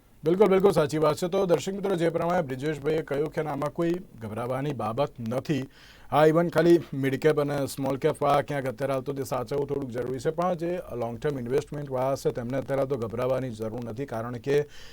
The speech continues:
આગામી સમયમાં પણ અત્યારે હાલ તો માર્કેટ ઘણું સારું અત્યારે હાલ તો ટેકઓવર પણ કરી લેશે અને સાથે સાથે જે પરિસ્થિતિ છે તેને ક્યાંક અત્યારે હાલ તો એડજસ્ટ કરી શકે તેવી અત્યારે હાલ તો ક્ષમતા ધરાવતું હોય છે. બ્રિજેશભાઈ, એક, અ, બહુ જ મહત્વપૂર્ણ સવાલ.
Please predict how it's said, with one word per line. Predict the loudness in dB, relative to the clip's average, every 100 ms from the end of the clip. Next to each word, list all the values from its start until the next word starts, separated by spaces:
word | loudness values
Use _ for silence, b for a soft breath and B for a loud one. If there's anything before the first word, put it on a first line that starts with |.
| B
આગામી | -4 0 2 0
સમયમાં | -2 -4 -2 -2 -2
પણ | -4
અત્યારે | -4 -2
હાલ | -2
તો | -2
માર્કેટ | -2 -6 -4 -4 0
ઘણું | -2 -2 -6 -6
સારું | -4 0 0
અત્યારે | 0 -4
હાલ |
તો | -4
ટેકઓવર | -6 -4 -2 -2 -2
પણ | -6 -6
કરી | -4 -2
લેશે | -2 -4 -6
અને | -8
સાથે | -6 -4 -4
સાથે | -2 0 -2
જે | -2
પરિસ્થિતિ | -2 0 0 0 -4 -4
છે | -4 -2
તેને | -2 -4
ક્યાંક | -4 -2 -2
અત્યારે | 0 -2
હાલ | 0
તો | 2 2 0 B B B -4
એડજસ્ટ | -4 4 2 2 4
કરી | 6 6
શકે | 4 2 2
તેવી | 4 2
અત્યારે | 4 2
હાલ | 2
તો | 0
ક્ષમતા | -2 -2 2 0
ધરાવતું | 2 -2 -2 -4
હોય | -6 -6
છે. | -6 -8 B B 2
બ્રિજેશભાઈ, | 4 6 4 4
એક, | 6 8 8
અ, | 8 8
બહુ | 6 6
જ | 2
મહત્વપૂર્ણ | 0 -2 -2 -2 -2 -6
સવાલ. | -6 -8 -8